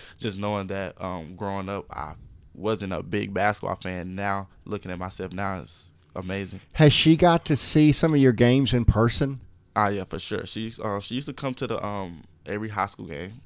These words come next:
Speaker 1: Um, last year, of course, covid came. But
Speaker 2: Right.
Speaker 1: she come, she came to some of the games.
Speaker 2: So your biggest fan.
Speaker 1: Mm, for
Speaker 2: Sh-,
Speaker 1: sure.
Speaker 2: she's gonna actually run the fan club, I'm guessing.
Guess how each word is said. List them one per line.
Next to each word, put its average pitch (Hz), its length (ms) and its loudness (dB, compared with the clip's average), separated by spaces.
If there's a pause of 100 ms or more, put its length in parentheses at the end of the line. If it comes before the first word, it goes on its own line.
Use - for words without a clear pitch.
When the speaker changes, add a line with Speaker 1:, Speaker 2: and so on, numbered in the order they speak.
Speaker 1:
Um, 87 460 -8
last 95 340 -6
year, 95 100 -4
of - 120 -8
course, - 260 -10
covid 90 460 -8
came. 90 380 -8
But 95 60 -6
Speaker 2:
Right. 90 320 2
Speaker 1:
she 110 120 -8
come, 98 320 -10 (100)
she - 180 -8
came 123 200 -6
to 101 60 -8
some - 160 -6
of - 60 -14
the 80 60 -12
games. - 320 -12
Speaker 2:
So - 140 2
your 123 180 10
biggest 127 400 10
fan. 101 480 4
Speaker 1:
Mm, 104 240 -2
for - 100 -4
Speaker 2:
Sh-, - 40 -4 (160)
Speaker 1:
sure. 202 100 2
Speaker 2:
she's 254 320 4
gonna 202 200 10
actually 160 360 10
run 147 300 12
the 127 80 12
fan 254 320 10
club, 104 320 6
I'm 104 140 6
guessing. 101 340 4